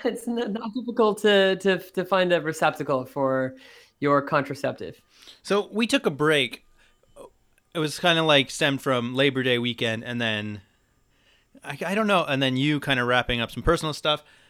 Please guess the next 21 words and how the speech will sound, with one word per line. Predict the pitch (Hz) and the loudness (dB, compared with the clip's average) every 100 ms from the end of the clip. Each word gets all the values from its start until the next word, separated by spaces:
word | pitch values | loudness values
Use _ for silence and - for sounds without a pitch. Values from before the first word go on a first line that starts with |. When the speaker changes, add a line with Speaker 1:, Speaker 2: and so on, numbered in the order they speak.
| _ | _
Speaker 2:
But | 127 156 - _ _ _ - | -2 -2 -2 _ _ _ -10
would | 165 175 185 | 2 4 4
there | 180 | 2
be | 156 160 | 2 2
a | |
difference | 151 156 151 147 | 4 2 2 0
had | 156 143 | 4 4
we | 127 | 4
not | 127 123 | 2 0
taken | 143 135 | -2 -2
a | 131 | -2
break, | 135 135 | 0 -2
like, | 143 123 - _ - _ _ - | -2 -6 -8 _ -20 _ _ -4
as | 123 - | -4 0
far | 123 | 0
as | 110 - | 0 0
things | 139 127 | -2 -2
to | - | -6
talk | 120 123 131 | -4 -4 -2
about | 127 135 | -4 -4
go? | 139 135 | -4 -4